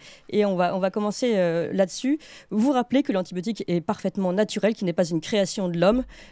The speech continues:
que la biorésistance, et on va réexpliquer ce que c'est, euh, existe, certes, mais qu'elle est également naturelle et qu'elle ne doit pas forcément provoquer notre inquiétude, con-, contrairement à ce qu'on a pu entendre et ce qu'on peut entendre dans les discours, notamment de l'O M S et d'autres, euh,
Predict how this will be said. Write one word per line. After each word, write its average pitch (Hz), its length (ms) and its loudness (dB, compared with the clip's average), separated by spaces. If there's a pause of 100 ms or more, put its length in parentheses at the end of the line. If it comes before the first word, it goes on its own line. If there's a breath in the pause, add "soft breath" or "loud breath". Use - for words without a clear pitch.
que - 80 0
la 196 160 4
biorésistance, 226 800 0
et 180 80 -4
on 160 60 0
va 156 100 -2
réexpliquer 180 400 -6
ce - 80 -12
que 185 120 -4
c'est, 185 280 -4 (320 loud breath)
euh, 160 300 4 (680)
existe, 220 540 2
certes, - 540 -2
mais 185 140 0
qu'elle 180 180 0
est 180 140 0
également 208 400 2
naturelle 226 420 0
et 226 60 0
qu'elle 202 160 -2
ne 185 80 -4
doit 185 140 0
pas 214 100 2
forcément 208 580 -2
provoquer 233 480 0 (180 loud breath)
notre 220 220 0
inquiétude, 226 380 -4
con-, 214 140 -4 (280)
contrairement 208 540 -2
à 165 120 0
ce 160 100 -8
qu'on 175 200 -6
a 160 80 -2
pu 214 220 -4
entendre 196 320 -2
et 156 40 -2
ce - 60 -12
qu'on 180 100 -4
peut 190 120 -4
entendre 185 500 -2 (320 loud breath)
dans 208 160 4
les 208 140 4
discours, 196 520 0
notamment 185 540 0
de 185 100 -4
l'O 170 120 0
M 170 160 0
S 190 180 -2
et 170 80 -4
d'autres, 185 360 -2
euh, 156 60 -2